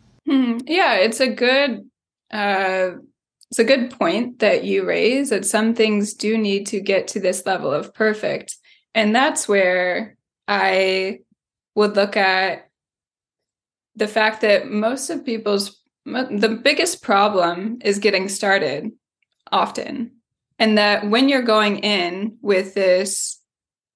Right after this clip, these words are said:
uh, this idea that, "Hey, I, I need to achieve perfect now," then our brain gets overwhelmed. When you think about,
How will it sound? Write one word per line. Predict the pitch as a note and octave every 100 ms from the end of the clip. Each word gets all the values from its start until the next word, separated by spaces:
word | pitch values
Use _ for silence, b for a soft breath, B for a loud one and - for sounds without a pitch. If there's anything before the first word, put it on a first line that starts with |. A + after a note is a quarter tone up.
| _ _ _ _ _ _ -
uh, | A3+ G#3 - E3 F3 F3
this | A#3 F#3 G3 - - _ _ _ -
idea | G#3 G3+ G#3+ A3 E3 E3+
that, | E3+ D3+ D#3+ - -
"Hey, | - A3 G3 F#3+ -
I, | - G#3
I | G#3+
need | G#3+ G#3+
to | -
achieve | G3 - G#3 G3 G3+ -
perfect | - G3 G#3 G3+ - -
now," | - - A#3 C4+ D4+ - _ _ _ _ _ _ -
then | G#3+ A#3
our | A3+ G#3
brain | F#3+ F#3+ G3
gets | F#3 G3
overwhelmed. | E3+ - E3 - - - -
When | - A3
you | A#3+
think | C4+
about, | D#4 C#4 A#3 F#3 -